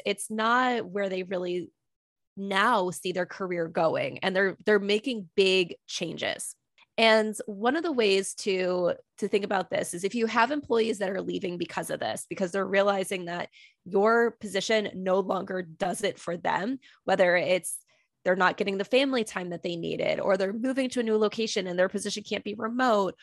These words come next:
or, you know, whatever it is, or they're saying, "I wanna make this huge shift in my career," know that there's really nothing you could have done about that. People, you need to focus on your employees. You need to do what is best for them.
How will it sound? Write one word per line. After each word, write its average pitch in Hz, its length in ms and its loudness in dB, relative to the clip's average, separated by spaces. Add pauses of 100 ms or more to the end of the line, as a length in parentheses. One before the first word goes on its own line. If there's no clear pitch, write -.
(320)
or, 202 340 6
you 220 100 -4
know, 208 80 0
whatever 233 460 0
it 240 140 2
is, 196 220 0
or 196 40 -2
they're 190 120 -2
saying, 180 460 -2
"I 185 140 0
wanna 208 200 -2
make 226 180 -4
this 208 160 -8
huge 196 160 -2
shift - 280 -4
in 185 60 -8
my 185 100 -4
career," 240 500 -2 (960)
know 233 240 6
that 262 260 4 (800)
there's 233 180 2
really 247 140 6
nothing 214 280 -4
you 190 100 -4
could 190 140 -4
have 185 80 -4
done - 180 0
about - 320 -2
that. - 200 -4 (160)
People, 262 320 -4
you 254 140 0
need 285 140 0
to 339 80 -4
focus 220 360 0
on 208 120 0
your 190 100 -4
employees. 175 520 -2
You 202 60 -6
need 240 160 -4
to 254 80 -6
do 240 180 0
what 220 120 2
is 196 120 -4
best 180 220 -2
for 190 100 -4
them. 185 400 0